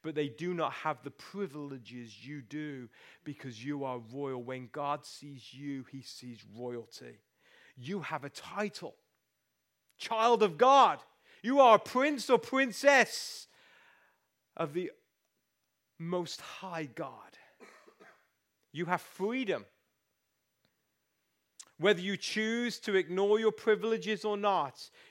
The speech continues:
you will always be part of his royal family. When God sees you, he sees a royal stone, he sees a holy priest,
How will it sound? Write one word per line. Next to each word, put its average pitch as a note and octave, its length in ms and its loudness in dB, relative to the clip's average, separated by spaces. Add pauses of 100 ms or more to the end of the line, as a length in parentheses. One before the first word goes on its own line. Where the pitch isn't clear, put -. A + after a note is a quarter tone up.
you E3+ 140 -6
will E3+ 160 0
always D#3+ 640 0
be C#3 140 -10
part C3+ 840 -6 (480)
of A#2+ 160 -12
his B2+ 220 -10
royal B2 260 -2
family. A#2 520 -6
When A#2 180 -10
God B2+ 320 -4
sees - 380 -14
you, A#2+ 160 -12
he A#2+ 140 -14
sees A2+ 260 -18
a A2+ 40 -10
royal A#2 380 -10
stone, B2+ 480 -10
he A2+ 80 -14
sees A#2+ 260 -18
a - 60 -14
holy C3+ 480 -16
priest, B2 500 -18